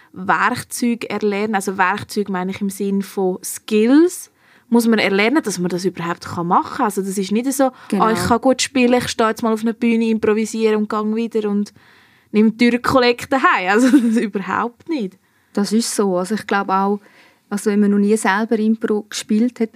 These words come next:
Speaker 2: unterschätzt man es vielleicht manchmal auch ein bisschen. Also, es gibt eine goldene Regel, die heisst, man darf nicht blocken, also nicht Nein sagen, sondern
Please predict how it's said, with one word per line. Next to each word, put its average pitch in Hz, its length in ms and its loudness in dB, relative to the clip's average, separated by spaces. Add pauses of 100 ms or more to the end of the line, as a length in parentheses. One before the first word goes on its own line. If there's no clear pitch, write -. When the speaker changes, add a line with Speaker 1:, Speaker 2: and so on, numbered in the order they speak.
Speaker 2:
unterschätzt 214 840 -2
man 277 100 2
es - 60 -12
vielleicht 254 400 0
manchmal 233 480 0
auch 233 140 -6
ein - 40 4
bisschen. 190 180 0
Also, 185 160 -8
es 190 100 -10
gibt - 200 -6
eine 202 320 0 (400)
goldene 208 480 4
Regel, 208 580 0 (240)
die 190 380 0
heisst, 190 380 -4
man 196 160 -2
darf 190 220 0
nicht 196 180 -2
blocken, 196 540 0
also 185 220 -4
nicht 185 200 -2
Nein 190 320 2
sagen, 190 340 -2
sondern 185 360 -4